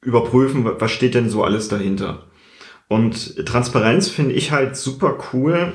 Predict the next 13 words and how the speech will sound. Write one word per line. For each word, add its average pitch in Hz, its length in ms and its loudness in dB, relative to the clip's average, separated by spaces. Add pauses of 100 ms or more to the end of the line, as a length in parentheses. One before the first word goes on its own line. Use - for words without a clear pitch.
(140)
weil 107 280 0
das - 180 -2
ist 127 140 -4
nicht 131 240 0
einfach 117 320 -2
nur 113 180 2
ein 104 140 -4
Wert, 131 440 2 (280)
sondern 117 260 2
das - 140 -4
ist - 240 -6
auch 120 180 2
noch 113 200 -2